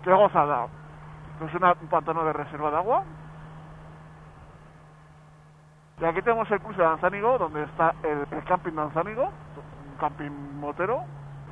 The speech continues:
Aquí en este canal voy a hablar mucho de rutas y de almuerzo. <laughs> Y es que estas cosas son importantes, la ruta motera, el almuerzo y las curvas. Una buena combinación de ellas hace que el día sea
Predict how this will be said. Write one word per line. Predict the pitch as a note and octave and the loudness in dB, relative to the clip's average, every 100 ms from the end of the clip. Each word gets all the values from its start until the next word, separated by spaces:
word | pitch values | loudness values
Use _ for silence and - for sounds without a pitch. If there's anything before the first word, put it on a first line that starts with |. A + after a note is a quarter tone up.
| - | -4
Aquí | D3+ F#3+ | 0 4
en | C#4 | 6
este | B3 A3 | 6 6
canal | G#3+ A3+ A3+ | 8 8 8
voy | G#3+ | 8
a | |
hablar | G3 E3+ | 8 8
mucho | F3 D#3 E3 | 4 0 2
de | D#3+ | 2
rutas | A#3 C4 A3+ | 0 0 4
y | |
de | F3+ | 4
almuerzo. | D#3+ D3+ - - C3 | 2 -2 -12 -12 -8
<laughs> | C#3 D3+ F#3+ D#3+ C#3 - - - | -8 0 2 2 -2 -12 -16 -4
Y | F#3 | -2
es | |
que | - B3 G3+ F#3 | 4 6 6 4
estas | F3 - G#3 | 6 6 6
cosas | G#3 A3 | 4 2
son | G3+ G3 | 2 0
importantes, | F3 F#3 F3 F3+ E3+ | -2 -2 0 0 4
la | D#3+ | 4
ruta | D#3+ D#3+ | 4 0
motera, | D3+ D#3+ E3 C#3+ - | -2 -2 0 0 0
el | D#3+ | 4
almuerzo | D#3+ B3 C#4+ E4 E4+ - - - | 4 2 2 6 6 4 -6 0
y | |
las | F3+ E3 | 2 2
curvas. | F#3 C#3 C2 - - - - - - - - - - - - | 0 -8 -10 -12 -12 -12 -12 -12 -12 -12 -12 -12 -12 -12 0
Una | E3+ A#3 | 6 8
buena | G#3+ G#3 | 8 8
combinación | G3+ G3+ G3+ F3+ G3 F3+ | 4 2 2 2 -2 -2
de | F3+ F#3+ F#3 | -2 -2 -2
ellas | A3 A#3+ B3 G#3 | -2 2 2 2
hace | F#3 F#3 | 0 -2
que | F3 | -2
el | F3+ | -2
día | G3+ A3+ | 2 0
sea | E3+ A3+ C#4 | 2 4 6